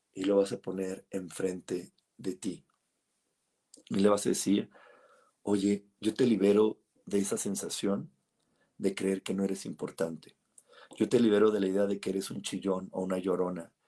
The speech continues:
Yo te libero de esa sensación de que tu forma de ser es molesta o es insoportable."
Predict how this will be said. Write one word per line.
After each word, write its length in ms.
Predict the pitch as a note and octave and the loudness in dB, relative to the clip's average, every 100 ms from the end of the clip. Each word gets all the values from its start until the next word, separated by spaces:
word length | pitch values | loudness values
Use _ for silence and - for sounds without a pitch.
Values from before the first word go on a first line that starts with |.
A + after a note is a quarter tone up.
| _ _ _ _ - | _ _ _ _ -8
Yo 100 | G2 | -4
te 120 | A#2 | 0
libero 500 | G#2+ G2 G2+ G#2 - _ _ _ - | 2 4 4 2 0 _ _ _ -6
de 140 | F#2+ | -2
esa 160 | F#2+ G2+ | -2 -2
sensación 560 | G2 F#2+ F2+ G2 F#2+ | -2 -4 -4 -4 -4
de 100 | F#2 | -4
que 160 | - F2 | -6 -8
tu 260 | - G#2+ | -4 -4
forma 380 | F#2+ F#2+ G2 G2 | -2 0 2 2
de 60 | F2+ | 0
ser 340 | - F#2+ - - | 0 0 0 -4
es 160 | F#2+ | -4
molesta 480 | G2 F#2+ F#2 - F2+ | 0 0 -2 -4 -4
o 80 | F2 | -4
es 80 | - | -6
insoportable." 720 | G2+ F#2 F2 - D#2 D2+ | -10 -10 -12 -6 -6 -6